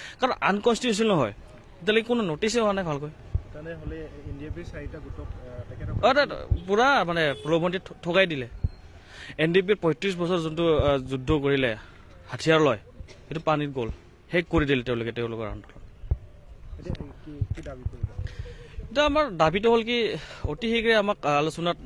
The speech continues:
Speaker 1: মাতিব লাগে। ভাৰত চৰকাৰ আৰু অসমৰ মুখ্যমন্ত্ৰীকো আমি আহ্বান জনাইছোঁ যে আমাক অতি শীঘ্ৰে, আহ, ইলেকশ্যনৰ বা নিৰ্বাচনৰ আগতে আমাক যিখিনি গঠন, গঠ-, ৰাজ্য গঠন কৰিব খুজিছে, সৰু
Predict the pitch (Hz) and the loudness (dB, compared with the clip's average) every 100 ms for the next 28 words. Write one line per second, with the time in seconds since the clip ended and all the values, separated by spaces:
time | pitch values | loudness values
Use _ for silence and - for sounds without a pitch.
0 | - 135 131 147 147 135 139 - - - | -8 -6 -2 2 4 2 -2 -10 -20 -20
1 | - - - - 113 123 131 135 123 139 | -20 -20 -18 -16 -8 -2 -2 -4 -4 -2
2 | 127 - 120 120 120 120 - 127 131 123 | -2 -4 -6 -2 -2 -2 -4 -4 -2 2
3 | 127 123 120 123 131 139 135 113 117 127 | 2 2 0 -2 0 2 2 0 -2 -4
4 | 123 120 113 123 - - - - - 127 | -4 -6 -6 -10 -14 -16 -18 -20 -6 -2
5 | 123 127 - - - - - 123 139 135 | 0 -2 -6 -20 -18 -12 -8 -4 -2 0
6 | 135 135 110 - - - - 120 117 113 | 0 0 -2 -6 -10 -12 -10 -6 -4 -4
7 | 110 - - - - - - - 120 - | -4 -8 -18 -14 -14 -14 -12 -10 -10 -12
8 | - - 127 131 - 135 131 135 127 120 | -20 -10 -6 -6 -4 -4 0 0 0 -2
9 | 123 131 123 117 117 127 123 123 - - | -4 -2 -2 -2 -2 -2 -2 -4 -10 -20
10 | - - - - - - 127 120 143 143 | -20 -20 -20 -20 -20 -8 -6 -4 -2 0
11 | 131 131 139 80 131 123 123 135 127 120 | 0 0 -2 -2 -4 -2 2 4 4 2
12 | 127 123 131 123 123 120 113 120 113 123 | 0 0 -2 -2 -4 -4 -6 -6 -8 -8
13 | 113 135 | -2 0